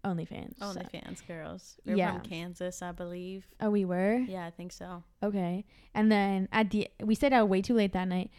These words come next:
Speaker 1: but at the end of
Speaker 2: Oh
Speaker 1: the
Speaker 2: my
Speaker 1: night,
Speaker 2: God, so
Speaker 1: <laughs> that
Speaker 2: late.
Speaker 1: was,
Speaker 2: That
Speaker 1: that
Speaker 2: was
Speaker 1: was bad.
Speaker 2: horrible.
Speaker 1: I was, that just sparked my question of what it's like being in the creator space in New York City, because usually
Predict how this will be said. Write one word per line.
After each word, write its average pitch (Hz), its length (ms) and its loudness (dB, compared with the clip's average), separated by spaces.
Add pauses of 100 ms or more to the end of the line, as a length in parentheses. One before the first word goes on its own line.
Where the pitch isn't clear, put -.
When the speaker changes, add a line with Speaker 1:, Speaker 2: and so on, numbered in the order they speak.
(180)
Speaker 1:
but 196 80 2
at 185 80 0
the 196 80 2
end 226 120 8
of 240 60 10
Speaker 2:
Oh - 20 10
Speaker 1:
the 220 80 6
Speaker 2:
my 214 160 2
Speaker 1:
night, - 80 -6
Speaker 2:
God, 170 420 -4
so 170 400 -4
Speaker 1:
<laughs> - 20 8
that 269 160 8
Speaker 2:
late. 302 80 8
Speaker 1:
was, 302 180 10
Speaker 2:
That 196 100 -2
Speaker 1:
that 196 160 6
Speaker 2:
was 214 100 2
Speaker 1:
was 180 100 -4
bad. 185 260 2
Speaker 2:
horrible. 208 160 -8 (360)
Speaker 1:
I 220 240 4
was, 254 200 2 (320)
that 220 180 4
just 247 240 0
sparked 196 440 -6
my 170 580 -2
question 202 540 -2
of 175 440 -2 (480)
what 185 240 0
it's - 200 -6
like 175 320 -4
being 175 520 -4 (180)
in 180 160 -4
the 170 80 -4
creator 170 400 -4
space 185 320 -2
in 185 140 0
New 180 60 2
York 170 180 -2
City, 180 260 -2
because 170 560 -4 (340)
usually 202 480 2